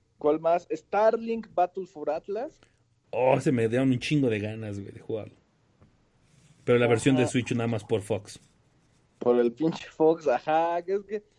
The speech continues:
Speaker 1: es que levanta demasiado el juego.
Speaker 2: Sí, la neta
Speaker 1: Está
Speaker 2: sí,
Speaker 1: Fox.
Speaker 2: güey. No,
Speaker 1: Soul
Speaker 2: porque incluso
Speaker 1: Calibur
Speaker 2: hasta,
Speaker 1: seis.
Speaker 2: hasta comenta que tiene su propia misión, güey.
Speaker 1: Ajá.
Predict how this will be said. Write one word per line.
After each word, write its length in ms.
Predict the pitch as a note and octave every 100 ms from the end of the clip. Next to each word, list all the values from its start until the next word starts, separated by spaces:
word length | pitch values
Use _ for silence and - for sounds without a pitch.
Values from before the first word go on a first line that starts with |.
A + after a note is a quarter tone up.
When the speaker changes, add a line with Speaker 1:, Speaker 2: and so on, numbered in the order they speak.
| _ _ _ -
Speaker 1:
es 120 | F#3
que 100 | A#3
levanta 420 | G3+ E3 F#3+ G#3
demasiado 480 | F3 D3 C3+ G3+ G3
el 60 | D#3+
juego. 340 | - F3 E3
Speaker 2:
Sí, 200 | C#3+ C#3+
la 120 | B2+
neta 180 | C3 D3
Speaker 1:
Está 100 | -
Speaker 2:
sí, 160 | A2+ C3+
Speaker 1:
Fox. 120 | A2
Speaker 2:
güey. 140 | G2 G2+ G#2 _ _ _ _ _ _ _ _ _ _ _ _ _
No, 80 | F3
Speaker 1:
Soul 80 | A3
Speaker 2:
porque 200 | F3 G3+
incluso 360 | A#3+ A#3 B3+
Speaker 1:
Calibur 80 | -
Speaker 2:
hasta, 160 | D#3 C#3
Speaker 1:
seis. 120 | E3
Speaker 2:
hasta 160 | C#3 D#3
comenta 240 | F3 F#3
que 100 | E3
tiene 220 | F3+ F#3+
su 160 | F3 C3
propia 240 | E3 E3 F3+
misión, 420 | A#2+ - C#3+ G3+
güey. 220 | C3+ A2 - _ _ _ _ _ _ _ _ _ _ _ _ _ _ _ _ _ -
Speaker 1:
Ajá. 400 | D3 F#3 G#3